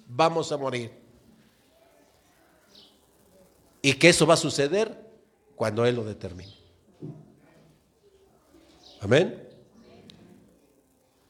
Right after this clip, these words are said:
Pero seguros, como dice el Salmo, "No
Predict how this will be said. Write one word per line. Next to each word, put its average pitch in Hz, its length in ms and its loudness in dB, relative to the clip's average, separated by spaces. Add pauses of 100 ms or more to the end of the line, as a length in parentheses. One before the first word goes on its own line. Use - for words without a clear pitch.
(160)
Pero 123 180 4
seguros, - 1080 -2 (440)
como 110 240 -2
dice 120 220 -2
el 120 80 -4
Salmo, 98 400 -4 (540)
"No 135 540 2